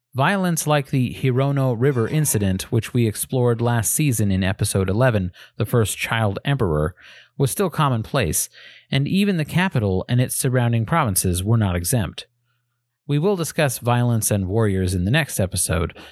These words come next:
but for now it is enough to note that the common people were often on the receiving end of coercive violence. The mountains of Chubu,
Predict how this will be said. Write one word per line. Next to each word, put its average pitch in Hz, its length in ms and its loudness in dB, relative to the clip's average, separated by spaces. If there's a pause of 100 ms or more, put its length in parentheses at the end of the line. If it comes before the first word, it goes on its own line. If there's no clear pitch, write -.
(320)
but 147 180 0
for - 160 -4
now 175 280 0
it 160 120 -2
is 127 140 2
enough 143 300 2
to - 120 -4
note 107 400 0
that 101 240 2
the 110 80 -2
common 165 420 0
people 123 400 0
were 104 180 0
often 131 400 -2
on 151 240 0
the 143 100 0
receiving 131 540 0
end 104 360 0
of 107 160 -2
coercive 98 560 -2
violence. 90 680 -2 (1500)
The 131 100 -2
mountains 180 460 0
of 151 120 -4
Chubu, 101 720 -2